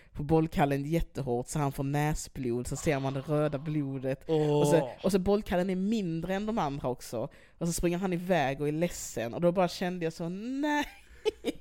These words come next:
Speaker 2: Men det är jättefint.
Speaker 1: Och då bara tänkte jag så: "Fan vad roligt." Alltså, det är den enda sån känslan jag minns en barnbok har gett mig.
Speaker 2: Mm.
Speaker 1: Men jag skulle gärna vilja veta andra såna känslor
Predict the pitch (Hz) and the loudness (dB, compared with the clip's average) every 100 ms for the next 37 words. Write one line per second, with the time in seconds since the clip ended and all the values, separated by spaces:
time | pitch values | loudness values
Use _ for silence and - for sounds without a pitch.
0 | - - - - - - - - - - | -10 -8 -14 -14 -18 -18 -20 -20 -20 -18
1 | - - - 480 415 381 415 381 - 269 | -14 -12 -8 2 4 6 6 6 4 -2
2 | 349 - - 233 294 294 294 302 294 269 | -2 -4 -4 0 4 4 2 -4 -2 -4
3 | - 220 - 302 214 - 277 294 254 226 | -4 -4 -4 -4 -4 -4 -6 -6 -6 -8
4 | - - - - - - 254 269 240 269 | -12 -20 -20 -20 -20 -10 -8 -6 -2 -2
5 | 269 262 262 240 240 226 226 226 - 185 | -2 -4 -2 -4 -4 -4 -4 -2 -6 -4
6 | 185 196 175 151 - 170 170 170 175 170 | -6 -4 -6 -6 -8 -6 -2 0 -2 -4
7 | 143 170 208 180 - 120 95 - 165 143 | -4 0 0 -2 -8 -12 -12 -6 -4 -4
8 | 147 185 208 214 202 190 190 196 202 - | -4 -4 0 0 0 -2 -2 -2 -4 -2
9 | 160 - 196 180 180 233 185 170 170 170 | -6 -4 -6 -4 -6 -4 -6 -4 -6 -6
10 | - 135 131 | -8 -6 -6